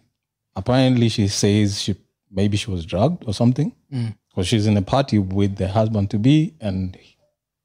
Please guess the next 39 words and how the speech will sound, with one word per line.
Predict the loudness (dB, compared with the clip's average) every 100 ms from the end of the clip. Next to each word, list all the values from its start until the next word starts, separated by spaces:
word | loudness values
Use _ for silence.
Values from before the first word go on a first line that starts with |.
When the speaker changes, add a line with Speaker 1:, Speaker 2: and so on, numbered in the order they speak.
| _ _
Speaker 1:
their | -4
friends. | 2 2 2 -2 -12 _ -8
Speaker 2:
Mm. | -6 -6 -12 _ _ _ _ _ _
Speaker 1:
And | 0 4
then | 4 4
she | 2
wakes | 0 2 0
up | 0
in | 0
the |
morning | 2 2 2
on | 0
the | -2
couch | 0 0 0 -4 -12 -16 _ _ _
Speaker 2:
Mm. | -2 0 0
Speaker 1:
with | -2 -2
this, | 0 0 -2 -10 -18 _ _ _ -20 _ -4
uh, | -2 0
wedding | 2 2 2 2 0 -4
dress | -6 -8 -6
guy. | -6 -6 -10 _ -6
Speaker 2:
Mm. | -6 -6 -10 _
Speaker 1:
So | -4 -2
she's | 0 2
asking | 0 0 -4
the | -2
dude, | -2 -2 -4
like, | -8 -10 _
"What | -6 -2
happened?" | 0 -2 -2 -8 -12 _ _ 0
Speaker 2:
Mm. | 0
Speaker 1:
'Cause | 2 0
she | 0
can't | -2 2
remember. | 4 4 2 -2 -8 _ _ _ _ _ _ _ _ _ _ _ _
But | -2 4
now | 4 4
the | 2
text, | -2 -4 0 0 -2 -8 -8 -12